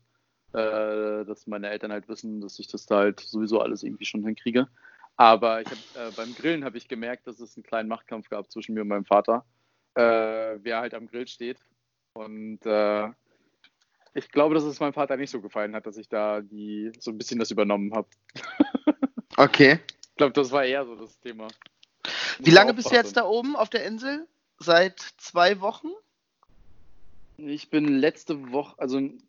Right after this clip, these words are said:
Speaker 1: die Woche davor, also nicht diese Woche, sondern die Woche
Speaker 2: Vorletzte.
Speaker 1: davor, anderthalb Wochen bin ich jetzt da.
Speaker 2: Okay. Was vermisst du am meisten an der Stadt?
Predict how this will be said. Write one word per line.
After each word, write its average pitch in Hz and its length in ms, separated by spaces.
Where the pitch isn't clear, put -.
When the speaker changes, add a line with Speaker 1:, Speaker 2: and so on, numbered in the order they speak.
Speaker 1:
die 120 280
Woche 143 420
davor, 156 960
also 120 120
nicht 135 280
diese 156 200
Woche, 170 220
sondern 143 240
die 135 140
Woche 123 80
Speaker 2:
Vorletzte. 143 480
Speaker 1:
davor, 147 320
anderthalb 160 380
Wochen 135 200
bin 101 80
ich 101 100
jetzt - 200
da. 101 180
Speaker 2:
Okay. 135 340
Was 160 160
vermisst 202 340
du 208 60
am 160 160
meisten 170 340
an 147 140
der 143 100
Stadt? - 480